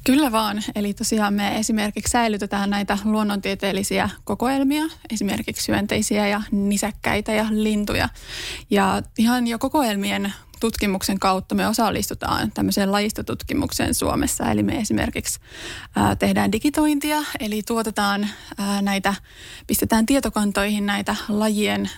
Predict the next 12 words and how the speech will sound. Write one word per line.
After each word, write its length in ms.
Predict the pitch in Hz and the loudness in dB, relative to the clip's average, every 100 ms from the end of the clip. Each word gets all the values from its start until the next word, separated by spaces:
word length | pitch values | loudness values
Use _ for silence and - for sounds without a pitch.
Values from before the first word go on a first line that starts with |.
| - | -4
ää, 280 | 196 196 202 | 0 0 2
löytyaikoja 960 | 233 269 226 214 - 233 226 214 208 196 | 2 2 2 -2 2 2 2 0 0 -2
ja 120 | 208 | -2
paikkoja, 540 | 196 214 196 - - 202 | 0 0 0 -2 -2 -2
ja 120 | 202 202 | 0 0
näin 200 | 214 214 | 2 2
saadaan 320 | 196 196 214 | 0 0 -2
vaikka 240 | 285 294 | -2 0
levinneisyyskarttoja 1080 | 269 226 190 190 196 - - - - - - | 2 2 0 -2 -4 -6 -4 -4 -4 -6 -4
tehtyä 380 | - - - 147 | -4 -6 -2 -2
lajeista. 540 | - - - 254 - 294 - - - - - | 2 2 2 -2 -2 -6 -8 -14 -12 -12 -2
Ja 320 | 220 208 208 | 2 4 2